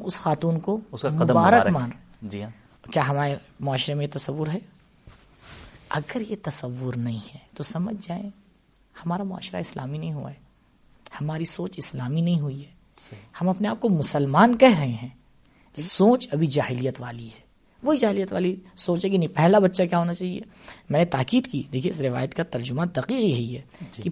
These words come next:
Speaker 1: پہلا بچہ اس کا جو ہو وہ کیا ہو، لڑکی
Speaker 2: بیٹی۔
Speaker 1: ہو۔ اب ہمارے کیا ہے، ایک جو لوگ ذرا سا نیوٹرل ٹائپ کے ہوتے ہیں ان کی سوچ یہ ہوتی ہے کہ پہلے لڑکا ہو، اس کے بعد اگر لڑکی ہو گئی تو کوئی بات
Speaker 2: نہیں۔
Speaker 1: نہیں۔ یہ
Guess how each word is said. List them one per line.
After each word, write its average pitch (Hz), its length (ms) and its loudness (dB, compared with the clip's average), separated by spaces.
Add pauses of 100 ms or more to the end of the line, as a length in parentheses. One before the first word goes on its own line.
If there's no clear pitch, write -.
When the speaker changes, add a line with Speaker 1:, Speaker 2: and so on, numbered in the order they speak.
(140)
Speaker 1:
پہلا 185 380 6
بچہ 135 300 -4
اس - 240 -10
کا - 120 -16 (1000)
جو 135 140 0
ہو 143 140 2
وہ 175 160 2
کیا 170 160 2
ہو، 190 140 2 (240)
لڑکی 139 400 0
Speaker 2:
بیٹی۔ 123 120 -6
Speaker 1:
ہو۔ - 40 -20 (640)
اب 170 120 -4
ہمارے 220 180 4
کیا 220 120 0
ہے، - 40 0
ایک - 360 -8
جو 180 220 0
لوگ 277 140 6
ذرا 226 240 6
سا 233 100 4
نیوٹرل 196 440 10
ٹائپ 147 280 6
کے - 60 2
ہوتے 139 260 2
ہیں 151 120 -6 (640)
ان 262 140 2
کی 294 120 6
سوچ 180 320 4
یہ 160 60 4
ہوتی 151 280 -2
ہے - 40 -6
کہ 233 120 -8 (180)
پہلے 156 280 8
لڑکا 151 320 6
ہو، 208 160 4 (840)
اس 269 120 -2
کے - 80 2
بعد - 120 10
اگر 214 140 10
لڑکی 185 280 10
ہو 185 100 8
گئی 196 100 10
تو 190 100 -2
کوئی 175 160 6
بات 165 300 4 (280)
Speaker 2:
نہیں۔ 98 300 -10
Speaker 1:
نہیں۔ 135 200 -4 (1200)
یہ 214 60 8